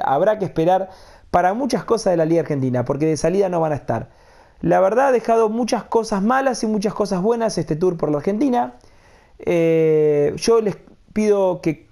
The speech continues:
que se fijen, que, que vean el, el, el tour, cómo fue, y que, y que vean este video que subió Secarden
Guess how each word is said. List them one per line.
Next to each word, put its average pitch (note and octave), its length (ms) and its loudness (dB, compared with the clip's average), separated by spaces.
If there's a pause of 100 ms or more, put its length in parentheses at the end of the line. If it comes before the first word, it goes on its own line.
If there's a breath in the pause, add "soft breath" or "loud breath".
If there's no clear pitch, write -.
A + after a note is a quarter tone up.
(220)
que D3+ 140 -2
se C#3+ 140 -4
fijen, G#3+ 680 -2
que, C#3+ 500 0
que D3+ 120 0
vean F#3 180 2
el, C#3+ 360 -2 (540 soft breath)
el, C3 300 0
el C3+ 260 0
tour, A3 320 0
cómo D3+ 220 -2
fue, A#3+ 480 0
y G3+ 140 -2
que, A3 420 2
y F#3+ 140 -4
que G#3+ 340 -2 (200)
vean B3 580 0
este G#3 260 0
video G#3 400 2
que F3 80 -6
subió F#3+ 460 0
Secarden A3 580 0